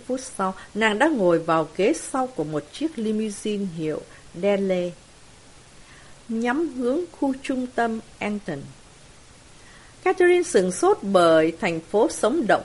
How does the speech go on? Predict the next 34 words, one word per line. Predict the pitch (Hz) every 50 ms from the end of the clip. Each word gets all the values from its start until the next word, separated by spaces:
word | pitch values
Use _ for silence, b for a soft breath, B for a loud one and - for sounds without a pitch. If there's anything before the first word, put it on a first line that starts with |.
| - 151
và | 165 156
ồn | - 156 156 156 151
ào. | 156 151 147 147 147 151 - B B B B B
Những | 269 285 339 415 370 220 190
đổ | 175 175 156 151 147
nát | 147 170 220 294 370 - - -
điêu | 226 240 277 277 277 285 - - -
tàn | 156 160 160 156 156 156 175 190 208 226 247 247
liên | 262 262 262 254 262 - -
tiếp | - 339 311 - - - - -
hiện | 175 160 156 - - - - - -
ra | 214 220 220 214 - -
quanh | - 214 214 214 202 175
nàng, | 156 151 151 151 151 B B B B B
cùng | - 190 185 185
với | 185 214 262
những | 302 233 240 302 311 294 - -
di | - 262 254 254 - -
tích | 311 320 320 - - -
lâu | 226 226 226 226 226 226 226 202 165
đài. | 160 151 147 - - - - - - - - - - - - - - - - - - - - - B B B B B B B B
Người | 214 208 208 208
lái | 220 254 339 339
xe | - - 320 311 320 320 -
chỉ | - - 208 175 160
về | 165 180 175 170
đằng | 180 175 175
trước | 180 - 277 330 -
và | - 170 160 160
nói | 156 160 175 233
một | 277 233 151 - - - -
cách | 226 269 269 - - - - - -
kiêu | 247 240 240 226
hãnh, | 214 220 - - 262